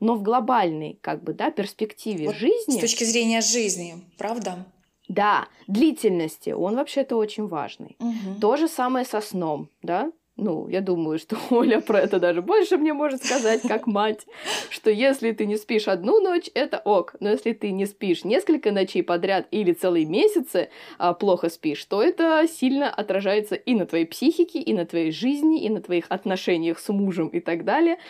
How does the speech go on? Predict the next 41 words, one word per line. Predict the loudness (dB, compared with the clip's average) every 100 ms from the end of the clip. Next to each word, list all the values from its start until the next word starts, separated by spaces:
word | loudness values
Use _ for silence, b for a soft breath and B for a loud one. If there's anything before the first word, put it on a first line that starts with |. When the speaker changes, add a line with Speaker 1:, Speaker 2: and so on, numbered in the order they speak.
| B B
Speaker 1:
А, | -4 -2 -2 -4 -6 _ _
ну, | 0
то | 2
есть, | 0 2
короче | 0 0 0
говоря, | -2 0 0 0 -2 -8 _ _ _ _ _ _ -20 _
это | -2 0 -2
сильно | 0 0 0 -2
влияет | -2 -2 -4 -6
на | -8 -10
нашу | -8 -10
жизнь. | -8 -8 -10 B B B
И | -6
то | 0 2
есть | 2 -2
получается, | -6 -2 0 0 -4
что | -6 -4 0 2 0 -4
вроде | -6 -2 0 0
маленькие | 0 2 2 0 -4 -4 -2
вот | -2 -2
эти | -2 -4
ежедневные | -6 -4 -4 -4 -4 -6 -6
выборы, | -6 -4 -4 -6 -10 -14 _ _ _ _
они | -6 -2 -2 0 -2 -6 _ _
не | -4 -2
важны, | -2 -2 0 2 0 -2
и | -6 -4 -6
их |
всегда | -6 -4 -2
можно | 0 -2 -2
легко, | -4 -2 0
да, | 0 -2
поменять. | -4 -6 -4 -2 -2 -4
Условно | -12 -8 -6 -4
говоря, | -4 -2 -2 -2
сегодня | -4 -2 -2 -2
я | -6
съем | -6 -8 -6
кашу, | -4 -4 -4
завтра | -8 -8 -8 -10
съем | -12 -8 -6 -4 -6